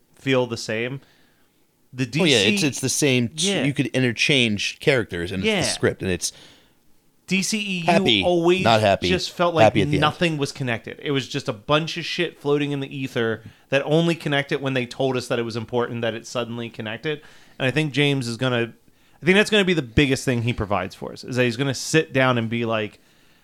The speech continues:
Speaker 1: "We have to make this, we have to have our own visual flair the same way that Marvel has, where when you're watching, you go, 'Oh, this is di-,'" You should be able to f-, change through channels,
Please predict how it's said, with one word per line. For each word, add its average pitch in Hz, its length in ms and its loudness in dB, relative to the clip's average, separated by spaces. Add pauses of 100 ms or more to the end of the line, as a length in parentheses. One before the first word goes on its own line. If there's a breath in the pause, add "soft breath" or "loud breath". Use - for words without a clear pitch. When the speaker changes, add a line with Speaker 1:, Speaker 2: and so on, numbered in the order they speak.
(160 soft breath)
Speaker 1:
"We 127 120 -2
have 151 460 0
to 185 140 -2
make 131 360 0
this, 117 440 0 (520 soft breath)
we 147 160 4
have 196 220 4
to 190 100 2
have 175 320 4
our 110 360 0
own 180 380 4
visual 151 520 0
flair 127 480 0
the 110 140 -4
same 113 380 -2
way 110 140 -4
that 104 160 -8
Marvel 95 300 -10
has, - 260 -16
where 113 120 -12
when 107 160 -10
you're 107 100 -6
watching, 131 340 0
you 120 80 -6
go, 110 300 -2
'Oh, 131 220 0
this 127 240 -6
is 104 120 -12
di-,'" 151 120 -12 (500 soft breath)
You 185 120 2
should 190 80 -2
be 254 80 2
able 233 140 4
to 147 80 0
f-, - 280 -20
change 220 320 0
through 226 140 -2
channels, 160 420 2